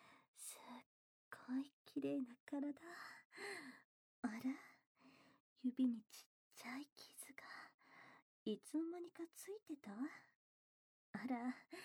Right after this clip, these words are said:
そうなの。傷は舐めるといいって聞いたことあるから、お姉さんが舐めて治してあげるね。うん。うん。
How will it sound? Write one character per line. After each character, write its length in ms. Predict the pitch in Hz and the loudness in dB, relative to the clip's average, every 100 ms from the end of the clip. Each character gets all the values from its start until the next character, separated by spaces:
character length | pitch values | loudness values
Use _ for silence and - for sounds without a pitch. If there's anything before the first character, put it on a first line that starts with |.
| - - - - - | -12 -16 -20 -20 -12
そ 160 | - 185 | -4 0
う 20 | |
な 80 | 214 269 370 370 330 | 2 0 -2 -6 -2
の。 240 | 311 320 - _ _ _ - - - - - _ - | 0 0 -4 _ _ _ -18 -14 -14 -16 -20 _ -2
傷 320 | 247 247 269 | 4 4 4
は 140 | 277 269 | 4 6
舐 240 | 247 254 | 6 6
め 160 | 277 330 | 6 2
る 80 | - | 4
と 120 | 262 | 4
い 200 | 262 285 | 6 4
い 20 | |
っ 40 | |
て 200 | - 226 - | 2 -8 -8
聞 180 | - 247 | -2 0
い 60 | 262 | 2
た 120 | 285 | 2
こ 120 | 320 | 0
と 120 | 285 | 0
あ 80 | 233 269 | 4 4
る 80 | 285 | 4
か 140 | 254 | 0
ら、 320 | 240 247 269 - - - - _ - | 0 0 0 -4 -20 -20 -20 _ -4
お 140 | 190 | -2
姉 240 | 190 214 214 | 0 -2 -4
さ 180 | - | -6
ん 80 | 185 | -4
が 120 | 180 | -4
舐 180 | 190 214 | -4 -4
め 120 | 226 | -6
て 120 | - 180 | -8 -4
治 60 | 180 208 262 | -2 0 -2
し 80 | - | -2
て 120 | 320 | -2
あ 20 | 269 | -2
げ 160 | - | -2
る 100 | 254 254 | -2 -2
ね。 60 | - - - - _ _ _ _ _ 302 | -4 -16 -18 -20 _ _ _ _ _ 8
う 40 | |
ん。 40 | 277 262 - - - - - - - - - - - - - - - - _ - - - - - - - - - - - - - | 8 6 -6 -12 -14 -16 -16 -18 -20 -20 -18 -10 -6 -6 -8 -14 -20 -20 _ -20 -18 -18 -18 -14 -12 -12 -14 -14 -20 -20 -18 0
う 100 | |
ん。 20 | 240 | 4